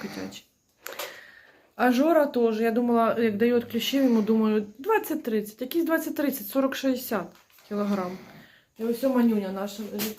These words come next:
С-, младшенькая наша. Самая младшенькая наша.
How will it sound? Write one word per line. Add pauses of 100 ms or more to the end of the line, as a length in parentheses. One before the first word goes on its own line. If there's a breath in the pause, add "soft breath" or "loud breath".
(380 loud breath)
С-,
младшенькая
наша. (460 soft breath)
Самая
младшенькая
наша.